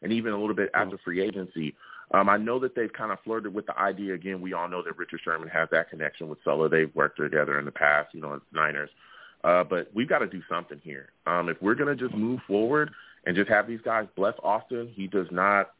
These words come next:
Speaker 1: bring a lot of confidence in my mind. He's a big question.
Speaker 2: Right.
Speaker 1: I guess he would end up probably being our number one again, right? So that would be big question marks there. We've seen him struggle week in and week out with various
Speaker 2: Right.
Speaker 1: wide receivers.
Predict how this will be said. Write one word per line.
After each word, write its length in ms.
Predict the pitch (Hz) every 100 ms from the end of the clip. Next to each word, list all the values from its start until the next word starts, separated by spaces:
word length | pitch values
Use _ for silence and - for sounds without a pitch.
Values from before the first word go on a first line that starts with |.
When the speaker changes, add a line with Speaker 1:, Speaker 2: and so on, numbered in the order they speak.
| _ _ _ _ _ _ _
Speaker 1:
bring 280 | 90 107 107
a 40 |
lot 180 | 98 104
of 80 | 98
confidence 440 | - 107 107 107 110
in 80 |
my 140 | 104 110
mind. 420 | 117 123 120 123 - -
He's 200 | 101 113
a 60 | 117
big 180 | 123
question. 380 | - 123 123 -
Speaker 2:
Right. 200 | 82 82 - - - -
Speaker 1:
I 100 | 90
guess 180 | 110 107
he 100 | 117
would 160 | 117 -
end 120 | 113
up 140 | 113 104
probably 300 | 101 110 117
being 180 | 110 113
our 120 | 107
number 260 | 98 95 95
one 260 | 87 104
again, 300 | 107 87 80
right? 280 | 78 85 104 -
So 180 | 85 78
that 180 | 95 101
would 140 | 98 82
be 160 | 87 -
big 200 | 101 101
question 340 | - 107 - 101
marks 240 | 101 98
there. 140 | 104 101
We've 200 | 98 98
seen 160 | 113 107
him 160 | 107 104
struggle 460 | - 104 101 107 104 - - _
week 280 | 90 113 123 -
in 280 | 110 113 104
and 180 | 95 82 92
week 220 | 120 -
out 320 | 104 107 117 _ _ _ _
with 220 | 95 95 - - 80
various 380 | 113 123 107 -
Speaker 2:
Right. 80 |
Speaker 1:
wide 180 | 95 95 92
receivers. 440 | - 101 98 104